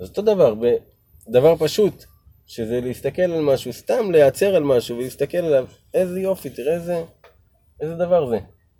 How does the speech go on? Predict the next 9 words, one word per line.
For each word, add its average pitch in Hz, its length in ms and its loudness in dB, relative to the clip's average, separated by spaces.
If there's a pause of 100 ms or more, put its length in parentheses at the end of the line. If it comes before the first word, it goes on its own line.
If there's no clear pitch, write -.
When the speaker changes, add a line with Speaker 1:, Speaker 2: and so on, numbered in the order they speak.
(140)
Speaker 2:
חושב 143 140 -20
שזה 139 220 -10
צריך 131 260 -16
להתחיל 135 260 -16
מההסתכלות 120 500 -18
על 107 320 -14
עצמנו, 117 560 -12 (560)
כל 123 120 -18
אחד 131 220 -16